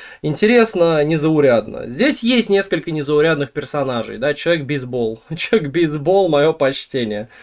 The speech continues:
Ам, э, вот. Но, ну, ещё несколько персонажей клёвых есть, честно, серьёзно. Тут, э,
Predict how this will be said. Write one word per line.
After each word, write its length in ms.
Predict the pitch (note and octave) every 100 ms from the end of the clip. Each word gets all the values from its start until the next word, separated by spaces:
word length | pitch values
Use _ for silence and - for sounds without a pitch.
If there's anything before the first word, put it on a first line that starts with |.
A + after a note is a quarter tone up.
| - - - -
Ам, 800 | D#3 D#3 D3 C#3+ C#3+ C#3 C3+ C3
э, 440 | B2+ B2+ B2+ B2 B2
вот. 340 | A#2+ A2 - _ - - _ _ _ _ _ _ _ _ _ _ _ _ _ _ _ _ _ _ _ _ _
Но, 1080 | C#3+ E3 G#3+ B3+ A#3+ A#3+ A#3 A3+ A3 G#3+ G3+
ну, 80 | B3+
ещё 240 | A#3+ A#3
несколько 440 | F#3 F3 E3+ C3 C3+
персонажей 560 | C3+ - B2 A#2+ A2
клёвых 360 | - A2 G#2+ -
есть, 240 | - -
честно, 400 | - C#3 - A2+
серьёзно. 420 | - E3+ F3+ C3 A#2+
Тут, 320 | D#3 D3+ -
э, 260 | D3+ C#3